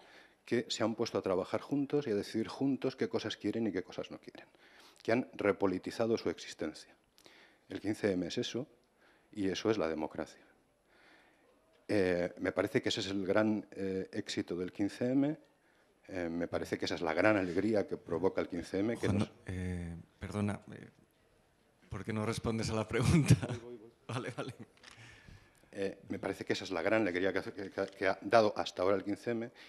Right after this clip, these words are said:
Speaker 1: y me parece que nos tiene que dar a partir del quince eme. Y creo que solo nos la puede dar en la medida en que siga siendo eso. Es decir, en la medida en la que no se plantee como problema el problema de la representación, porque no es nuestro problema, no es el problema del quince eme.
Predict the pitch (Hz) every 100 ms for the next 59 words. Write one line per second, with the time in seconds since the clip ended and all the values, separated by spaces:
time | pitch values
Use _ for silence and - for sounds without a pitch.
0 | - - 107 95 110 101 92 120 120 107
1 | 117 - - - _ _ _ _ _ -
2 | 92 92 - 92 95 92 - 104 151 147
3 | 82 - - - - - 120 131 135 135
4 | 139 139 120 101 123 127 135 147 156 101
5 | 90 87 87 110 131 143 - 104 120 92
6 | 80 90 - _ _ _ _ - - -
7 | - - - 104 98 95 95 98 113 131
8 | 143 107 104 98 98 101 110 - 127 -
9 | 110 107 107 117 131 - - - _ 107
10 | 123 147 117 131 135 131 147 101 98 98
11 | 104 117 101 90 85 85 - 80 - -
12 | 165 - 95 92 98 113 120 120 101 95
13 | - 92 139 117 95 85 101 - 98 95
14 | 87 - - - 80 76